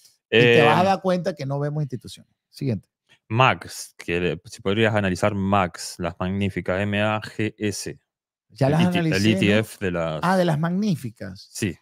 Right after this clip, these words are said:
Speaker 1: Eh, debe estar cayendo. Max.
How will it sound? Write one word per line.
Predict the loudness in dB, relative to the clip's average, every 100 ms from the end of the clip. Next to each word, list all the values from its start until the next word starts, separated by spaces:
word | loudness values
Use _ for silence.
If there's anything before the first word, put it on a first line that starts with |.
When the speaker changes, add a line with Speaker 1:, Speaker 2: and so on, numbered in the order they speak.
| _ -10
Speaker 1:
Eh, | -8 -6
debe | -8
estar | -8 -12
cayendo. | -10 -8 -6 -8 -10 _ _ _ _ _ _ _ _ _ _ _ _ _ _ _ _ _ _
Max. | -14 -14 -14 -20 _ _ _